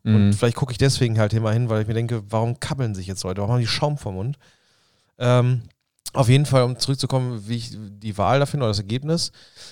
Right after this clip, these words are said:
Speaker 1: Ich hab mir dann immer diese Statistiken angeguckt, ne, von den ganzen Buden, ja.
Speaker 2: Mhm.
Speaker 1: Und, ähm, die alle ja fast gleich sind, bis auf ein, zwei Prozent sich nur unterscheiden. Anscheinend ist das wohl doch so eine Art, äh,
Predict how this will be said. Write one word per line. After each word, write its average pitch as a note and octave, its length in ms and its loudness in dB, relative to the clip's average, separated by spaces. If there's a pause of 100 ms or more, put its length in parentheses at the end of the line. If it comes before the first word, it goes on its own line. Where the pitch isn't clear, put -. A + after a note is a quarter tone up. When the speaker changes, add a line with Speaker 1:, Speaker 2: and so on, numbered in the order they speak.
Speaker 1:
Ich A#2 140 -2
hab C3+ 100 0
mir D3 80 -2
dann C3 140 -2
immer C3 280 2
diese A#2 220 -2
Statistiken A#2 600 -2
angeguckt, F#2+ 460 -4
ne, B2 200 4
von A2 540 0 (340)
den G2+ 100 -4
ganzen A2 560 0 (320)
Buden, A2 500 4
ja. A2 360 2
Speaker 2:
Mhm. A2 320 2 (340)
Speaker 1:
Und, A#2+ 560 2
ähm, A2 560 2 (300)
die A2 360 2
alle B2+ 240 6
ja C3 160 6
fast - 340 2
gleich B2 260 4
sind, A#2+ 100 -4
bis A#2 160 -2
auf - 140 -6
ein, B2 180 0
zwei B2+ 160 2
Prozent B2+ 540 2
sich G#2+ 160 -2
nur A#2 100 2
unterscheiden. A2+ 720 2 (580)
Anscheinend B2+ 360 2
ist A#2+ 100 0
das G#2 220 0
wohl A2+ 180 2
doch B2+ 220 0
so C#3+ 120 2
eine C3 140 0
Art, B2+ 360 2
äh, A#2 320 2